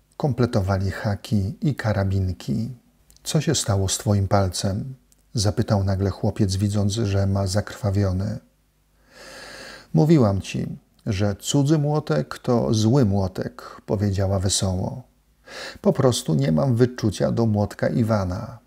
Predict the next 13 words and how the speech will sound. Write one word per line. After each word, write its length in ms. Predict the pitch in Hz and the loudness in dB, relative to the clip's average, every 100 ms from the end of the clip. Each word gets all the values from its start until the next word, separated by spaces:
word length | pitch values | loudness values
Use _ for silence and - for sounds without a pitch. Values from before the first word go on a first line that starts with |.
| _ _ _ _ | _ _ _ _
A 160 | - 107 | 2 2
poza 380 | 110 147 120 117 | 4 4 4 2
tym 420 | 117 113 120 - | 2 0 0 -2
przekonałam 600 | - 117 - 110 143 135 | -2 -2 0 2 2 2
się 140 | 113 120 | 2 2
doświadczalnie, 920 | 120 - 117 - - 110 101 113 123 - - - - - - | 0 0 -2 -2 0 2 4 2 0 -4 -16 -16 -18 -18 -2
iż 360 | - 113 - - | 4 4 2 -4
stary 380 | - - 156 131 | 2 4 4 2
Feuerbach 760 | - 165 139 117 117 127 - | 2 2 2 2 2 0 0
miał 200 | 113 110 | 2 4
rację, 340 | 131 120 - | 4 2 -2
pisząc, 440 | - 110 - 110 104 | -2 -2 -2 0 0
że 400 | 101 110 107 | 2 2 2